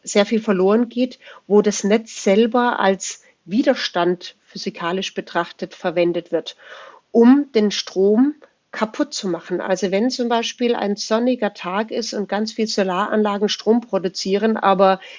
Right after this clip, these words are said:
die Kohlekraftwerke nicht runterschaltbar sind, weil sie so sch-, äh, so, äh, behäbe sind, äh, dann wird der Strom über Polen wieder zurück nach Deutschland geführt, damit das Netz diesen Strom kaputt macht. Und diese,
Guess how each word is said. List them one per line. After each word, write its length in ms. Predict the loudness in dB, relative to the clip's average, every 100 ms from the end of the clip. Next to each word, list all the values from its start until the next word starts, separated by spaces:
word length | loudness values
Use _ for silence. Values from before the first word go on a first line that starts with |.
| -12
die 100 | -10
Kohlekraftwerke 920 | 4 6 6 2 -8 -4 -2 0 -2
nicht 260 | -2 -4 -4
runterschaltbar 1300 | 0 0 2 2 2 0 -4 0 0 -2 _ -2 -2
sind, 440 | -2 0 0 0 -10 -20 -20 -20 -20 -20 -20 -4
weil 180 | -2 -2
sie 80 |
so 260 | -2 -2 -2 -4 -10
sch-, 300 | -8 -6 -6
äh, 560 | -8 -8 -8 -8 -12
so, 320 | -10 -8 -6
äh, 260 | -4 -4 -4 -6
behäbe 420 | 0 2 4 4
sind, 340 | 4 0 0 -6 -18 -8 2
äh, 200 | 2 4
dann 320 | 4 2 4
wird 300 | 0 0 -2
der 100 | -2
Strom 500 | -2 -2 2 4 4
über 300 | 2 2 2
Polen 580 | 0 0 4 6 4 4
wieder 240 | 0 0
zurück 300 | -2 -2 0
nach 160 | -2 0
Deutschland 540 | 0 0 0 -2 -2
geführt, 400 | -4 2 4 4
damit 440 | 2 2 0 -2
das 200 | -6 -2
Netz 320 | 2 2 0 -8
diesen 260 | -4 -4
Strom 360 | -4 -6 -6 -6
kaputt 420 | -10 -8 -8 -6
macht. 280 | -6 -6 _ -20 -20 -20 -8
Und 240 | -2 0 2
diese, 480 | -2 2 4 4